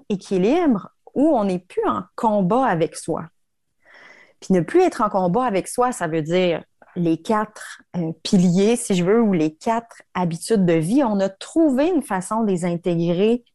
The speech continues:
sainement dans notre vie, sans être à l'excès. Puis, euh, en le faisant, en intégrant ces habitudes de vie-là saines, euh,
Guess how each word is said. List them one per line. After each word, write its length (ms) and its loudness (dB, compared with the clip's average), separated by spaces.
sainement 640 2
dans 200 0
notre 280 -2
vie, 400 0
sans 440 0
être 300 -4
à 60 0
l'excès. 640 2
Puis, 480 2
euh, 320 -2
en 140 0
le 160 2
faisant, 720 0
en 200 -2
intégrant 480 0
ces 180 -2
habitudes 360 0
de 80 2
vie-là 600 0
saines, 600 0
euh, 580 2